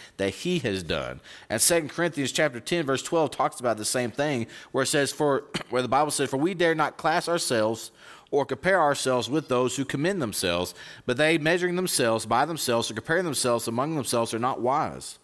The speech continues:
Verse thirteen, "We, however, will not boast beyond measure, but within the limits of the sphere which God appointed us, a sphere which especially includes you," talking to the church at Corinth there.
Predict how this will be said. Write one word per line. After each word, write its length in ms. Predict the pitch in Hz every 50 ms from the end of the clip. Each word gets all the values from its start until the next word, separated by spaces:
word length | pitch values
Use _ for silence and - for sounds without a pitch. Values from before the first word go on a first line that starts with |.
| _ _ - _ _ - _ _ _
Verse 200 | 131 139 131 -
thirteen, 440 | 160 139 131 - 180 160 139 120
"We, 220 | 120 160 202 220 190
however, 340 | 151 151 127 117 110 104 120
will 120 | 117 123
not 260 | 131 139 - 135 117
boast 380 | - 170 196 175 143 - - 110
beyond 280 | 117 110 107 113 117
measure, 400 | 131 147 160 113 82 76 73 - - - - - - - - - - - - _ -
but 80 | 123
within 280 | 131 131 131 160 160 147
the 100 | 135 123
limits 400 | 123 139 180 202 185 156 135 -
of 100 | 135 120
the 60 | 120
sphere 640 | - - - - - 220 233 214 151 113 98 101 107 - - _ _ _ _ _ _ _ _ _ _
which 260 | 127 127 - - 110
God 220 | 135 127 131 135
appointed 460 | 139 135 - - 208 214 160 107 90
us, 200 | 85 78 73 - - -
a 120 | 117 123
sphere 640 | - - - - 185 208 208 156 110 98 104 113 113 - - - _ _
which 220 | 117 123 123 -
especially 680 | 123 - - - - 156 180 185 - - 113 117 117 101
includes 540 | 95 87 - - 104 101 113 117 117 - -
you," 320 | 131 175 202 165 101 76
talking 340 | - - 110 110 110 107 101
to 140 | - 113 110
the 80 | 117
church 320 | 107 - - 101 92 - 85
at 80 | -
Corinth 340 | - - 117 101 82 65 64
there. 220 | - 57 50 -